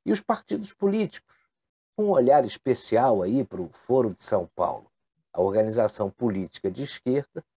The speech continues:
formada com a intenção de criar uma união socialista na América Latina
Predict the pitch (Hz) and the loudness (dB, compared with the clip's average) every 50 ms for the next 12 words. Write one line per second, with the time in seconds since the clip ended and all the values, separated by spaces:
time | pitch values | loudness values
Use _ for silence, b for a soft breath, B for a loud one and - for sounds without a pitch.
0 | _ _ _ _ _ _ _ - 190 165 - - 92 98 117 135 165 156 117 92 | _ _ _ _ _ _ _ 4 6 6 4 2 -2 -2 0 0 0 0 -2 -4
1 | 90 85 - 101 104 101 - 117 110 98 - - 110 120 123 - - - 123 113 | -4 -2 -2 -2 -2 -2 -4 -4 -4 -4 -6 -6 -8 -8 -8 -8 -8 -4 0 2
2 | 113 123 131 120 101 92 87 85 87 90 92 95 110 110 110 - - - 92 - | 4 4 4 2 2 -2 -6 -8 -10 -10 -8 -8 -6 -8 -8 -8 -8 -8 -8 -6
3 | - - 92 - 87 101 135 147 117 - - 92 80 80 78 78 80 - 80 76 | -6 -8 -8 -6 -6 -6 -6 -6 -6 -8 -10 -14 -14 -12 -14 -14 -12 -12 -14 -12
4 | - - 107 113 120 120 - - - 165 175 175 165 | -12 -10 -6 -4 -4 -6 -6 -4 -2 0 0 0 -2